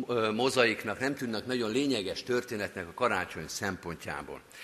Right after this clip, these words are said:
Nem is sorolja, nem is írja le őket a többi evangélium,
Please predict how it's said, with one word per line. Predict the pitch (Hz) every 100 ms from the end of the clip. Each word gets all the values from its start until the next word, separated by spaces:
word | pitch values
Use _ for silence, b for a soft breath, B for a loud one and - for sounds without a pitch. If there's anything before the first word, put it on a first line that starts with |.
| B B B
Nem | 185 202
is | 139
sorolja, | - 151 123 104 107 120
nem | 120 147
is | 123 -
írja | 117 92
le | 92 98
őket | 98 95 95
a | 90
többi | 113 92 92
evangélium, | 90 85 82 80 95 92 120 127